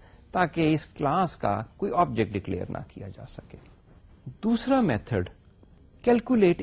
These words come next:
ایریا کا ہے۔ اب لازمی بات ہے، شیپ اگر ایبسٹریکٹ کانسیپٹ ہے تو ہم اس کے ساتھ اس شیپ کا کوئی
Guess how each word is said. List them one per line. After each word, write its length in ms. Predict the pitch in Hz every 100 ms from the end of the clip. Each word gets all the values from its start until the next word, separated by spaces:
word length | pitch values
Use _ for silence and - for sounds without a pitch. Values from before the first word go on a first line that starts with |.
| -
ایریا 360 | 220 175 117
کا 160 | 92 - -
ہے۔ 240 | - - - - - - - - _ - -
اب 140 | 151
لازمی 300 | 156 127 185
بات 280 | 170 160 156
ہے، 160 | 151 143 - - - -
شیپ 560 | - - 160 202 208
اگر 320 | 156 131 160 147 143 - - - -
ایبسٹریکٹ 480 | 147 - 175 165
کانسیپٹ 520 | - 131 - 151 165 139
ہے 240 | 101 107 - - -
تو 260 | - 175 139
ہم 160 | 165 156 - - - - - - _ -
اس 180 | 165 -
کے 160 | 214
ساتھ 340 | 190 165 156 156
اس 300 | 175 147 - - - -
شیپ 320 | - 165 180
کا 100 | 196
کوئی 220 | 180 180